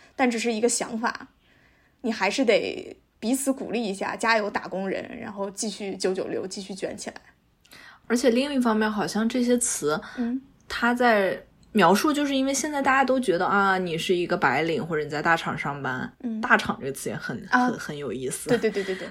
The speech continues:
Speaker 1: 对。
Speaker 2: <laughs> 对，就是他其实想表达的是，你看着你好像过上一种光鲜的生活、体面的生活，
Speaker 1: 嗯。
Speaker 2: 但实际上你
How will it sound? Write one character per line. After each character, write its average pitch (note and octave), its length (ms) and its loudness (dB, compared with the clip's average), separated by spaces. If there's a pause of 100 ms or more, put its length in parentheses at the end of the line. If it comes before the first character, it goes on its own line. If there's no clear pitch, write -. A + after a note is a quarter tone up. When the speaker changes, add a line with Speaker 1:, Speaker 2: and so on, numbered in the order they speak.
(120)
Speaker 1:
对。 G3+ 120 -2
Speaker 2:
<laughs> - 0 - (400)
对， G#3 40 -14 (420)
就 E4 120 2
是 D4+ 180 2
他 D4 240 -2
其 D4 140 -4
实 C#4 80 0
想 C#4 160 0
表 A3+ 180 4
达 D#3+ 160 2
的 F3 60 0
是， G3+ 260 -4 (320)
你 G3 120 2
看 C#4+ 340 0
着 B3 60 4
你 G3+ 100 2
好 G3 120 -2
像 D#3+ 120 -4
过 G3 160 0
上 F#3+ 100 -2
一 F3+ 40 -6
种 E3 140 -10
光 D#3+ 200 -4
鲜 E3 180 -6
的 E3 60 -6
生 D#3+ 320 -8
活、 A#2 240 -6
体 - 280 -10
面 D3+ 200 -4
的 F3 80 -4
生 D3 160 -10 (120)
活， - 320 -18
Speaker 1:
嗯。 G#3 280 -8
Speaker 2:
但 C4+ 100 -2
实 C4+ 160 -4
际 B3+ 100 -4
上 C4 180 2
你 E3 200 -2